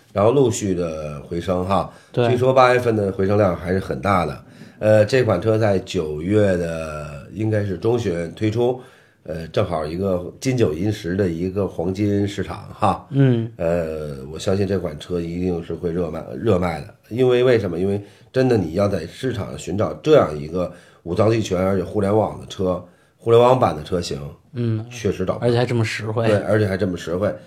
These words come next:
Speaker 1: 确实是很难寻觅的。我觉得这款车作为年轻人来讲，对于，呃，家庭步入第一辆车，或者说，呃，就想选，选一款，哎，八万块钱就可以搞定的一款车，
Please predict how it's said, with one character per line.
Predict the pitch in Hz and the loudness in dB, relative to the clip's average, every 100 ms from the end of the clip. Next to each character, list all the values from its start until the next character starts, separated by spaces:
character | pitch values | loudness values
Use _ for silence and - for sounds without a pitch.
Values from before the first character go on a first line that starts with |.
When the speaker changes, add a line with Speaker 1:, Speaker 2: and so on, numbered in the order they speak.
| - _ | -20 _
Speaker 1:
确 | - - 95 | -8 -2 -2
实 | - 87 | -2 -4
是 | 95 87 73 - | -2 -4 -6 -12
很 | - 78 | -14 -10
难 | 76 92 | -4 -4
寻 | - | -4
觅 | 85 85 | -4 -4
的。 | 65 55 | -6 -10
我 | |
觉 | - 92 | -4 0
得 | 113 110 - _ | 2 0 -12 _
这 | 143 | 4
款 | 123 | 6
车 | 127 | 6
作 | 127 | 4
为 | 120 | 4
年 | 120 | 4
轻 | 113 131 123 | 4 4 4
人 | 104 | 4
来 | 95 90 | 2 0
讲， | 85 | -2
对 | 80 104 | -2 -2
于， | 107 123 127 - - | 0 -2 -4 -10 -8
呃， | 87 | -4
家 | 90 110 | 0 2
庭 | 107 104 104 | 2 2 0
步 | 107 | 0
入 | 101 | -2
第 | 98 | -2
一 | 104 | 2
辆 | 110 90 | 2 2
车， | - 120 120 120 | -2 -2 -2 -4
或 | - 101 87 | -2 0 0
者 | 80 | -4
说， | - 104 107 107 - - - | -4 0 0 -2 -10 -20 -12
呃， | 78 | -8
就 | 76 113 | -4 -4
想 | 87 90 87 | -2 -4 -2
选， | 92 - 76 71 73 | -2 -4 -8 -10 -12
选 | - 104 90 | -6 -2 0
一 | 98 127 | 2 2
款， | - 90 71 71 - _ - | 0 -4 -4 -10 -18 _ -10
哎， | 82 | -4
八 | 82 120 | 4 6
万 | 120 | 6
块 | 110 | 4
钱 | 98 82 90 87 - | 2 -2 -4 -4 -8
就 | - | -6
可 | 98 | -2
以 | 120 | 0
搞 | 127 76 | -2 -2
定 | 113 147 | 2 4
的 | |
一 | 95 | 2
款 | 92 87 - | -2 -8 -8
车， | - 73 | -10 -10